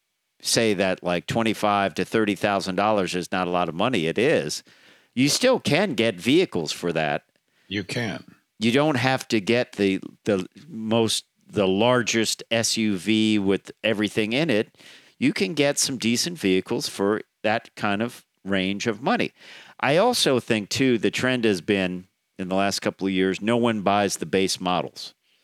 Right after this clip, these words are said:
Speaker 2: No.
Speaker 1: They only,
Speaker 2: They, they
Speaker 1: only
Speaker 2: don't.
Speaker 1: rental companies do. They buy it with everything, don't they?
Speaker 2: Well, that's right. And, um, it, it's just, uh, you know, the Americans', uh,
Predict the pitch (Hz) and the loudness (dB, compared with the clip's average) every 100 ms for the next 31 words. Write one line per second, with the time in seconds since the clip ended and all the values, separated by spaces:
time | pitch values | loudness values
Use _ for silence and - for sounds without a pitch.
0 | _ - - _ _ _ 110 101 - - | _ -20 -20 _ _ _ -4 -4 -4 -6
1 | - 110 110 - 120 127 123 120 135 135 | 0 2 2 2 0 2 0 0 0 2
2 | 127 120 127 117 - 101 87 85 82 - | 2 2 2 0 0 -2 -2 -4 -4 -2
3 | 87 87 - 98 101 101 104 104 - 95 | -2 -2 -2 -2 0 2 2 0 -2 -4
4 | - 107 90 87 - 57 - - 98 139 | -2 -2 -2 -4 -6 -10 -8 -6 -4 -2
5 | 170 - _ _ _ _ _ _ _ _ | -6 -8 _ _ _ _ _ _ _ _
6 | - - _ _ - 143 143 139 131 127 | -20 -20 _ _ -2 0 0 -2 -2 0
7 | - 156 104 - - 135 120 123 120 - | 0 0 -2 -6 -6 -2 0 0 -4 -8
8 | - _ _ - 104 - - 180 - - | -16 _ _ -8 -4 -4 -6 -4 -6 -2
9 | 180 135 - 165 156 - - 220 - _ | -2 0 0 2 0 -2 -6 -8 -10 _
10 | _ 143 127 147 156 131 113 131 - 107 | _ -6 -2 0 0 -4 -6 -6 -6 -4
11 | 120 135 135 139 127 139 131 - - - | 0 0 0 -2 -2 -2 -2 -2 -2 -2
12 | - - 117 113 113 113 | -4 -6 -4 -2 -2 -4